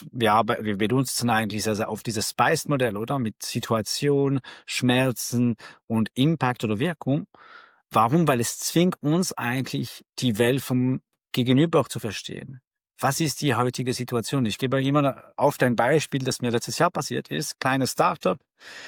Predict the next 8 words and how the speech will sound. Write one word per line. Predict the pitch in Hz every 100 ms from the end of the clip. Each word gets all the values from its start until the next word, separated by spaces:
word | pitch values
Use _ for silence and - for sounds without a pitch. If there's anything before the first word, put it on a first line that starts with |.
| - -
wollte | 135 139
unbedingt | 170 180 180 170
mit | 160 147
mir | 151
arbeiten. | 143 156 139 85 - - 139 -
Alles | 160 170
war | 147 143
parat. | 135 117 127 -